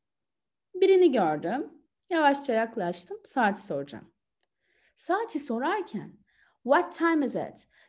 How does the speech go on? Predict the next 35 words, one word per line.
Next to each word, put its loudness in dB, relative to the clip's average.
ya 4
da 4
"What 2
is 0
the -4
time?" 2
demekten -2
ziyade 0
daha 6
kibar 4
bir 2
ifade 0
kullanabilirim, 0
değil -4
mi? -12
"Saat 0
kaçtır?" -4
şeklinde -6
sormaktan -4
ziyade -2
ne 2
diyebilirim -4
orada? -6
"Could 0
you -4
tell -4
me -2
the -6
time, -4
please?" -6
"Bana 2
saat -4
söyleyebilir 0
misiniz -2
lütfen?" -2